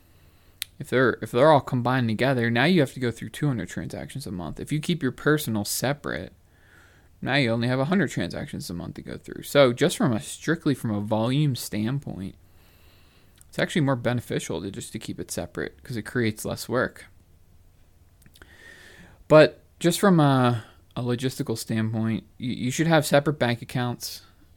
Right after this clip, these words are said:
for business and personal. You should have separate credit cards.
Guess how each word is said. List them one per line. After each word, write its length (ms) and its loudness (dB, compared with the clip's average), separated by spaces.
for 300 -8
business 480 -6
and 100 -4
personal. 520 -6
You 80 -4
should 140 -10
have 100 -10
separate 320 -4
credit 300 4
cards. 600 -2